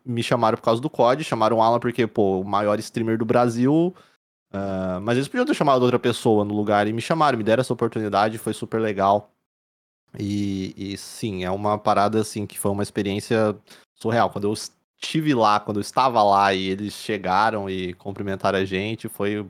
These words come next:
tipo, um choque de realidade mesmo, foi uma parada insana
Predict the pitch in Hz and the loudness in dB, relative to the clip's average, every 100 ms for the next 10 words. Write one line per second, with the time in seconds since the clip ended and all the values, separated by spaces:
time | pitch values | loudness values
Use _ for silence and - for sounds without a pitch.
0 | - _ 90 87 90 - - 95 92 101 | -16 _ -10 -10 -12 -8 0 0 0 -8
1 | 95 95 92 98 92 95 95 92 92 92 | -4 -2 -2 0 0 0 -2 -2 -4 -4
2 | 90 90 92 85 85 95 90 - _ _ | -4 -2 0 0 0 -2 -6 -12 _ _
3 | _ - 104 - 107 101 107 | _ -16 -14 -8 -6 -4 -6